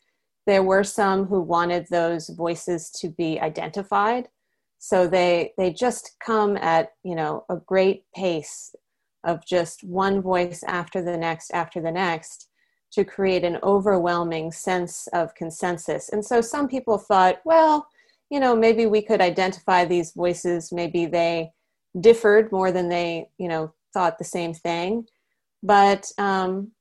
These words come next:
it was really the visual style that made it controversial. Some people thought that it went too far in making it look modern and did not adequately respect the quality of the,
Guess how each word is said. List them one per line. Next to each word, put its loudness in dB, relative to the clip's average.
it 4
was 0
really 2
the 2
visual 2
style 2
that -2
made -2
it -2
controversial. -2
Some -2
people -2
thought 0
that 2
it 2
went -2
too 0
far 4
in -4
making -2
it -4
look -4
modern 0
and -8
did 4
not 0
adequately 2
respect -2
the -4
quality 0
of 0
the, -6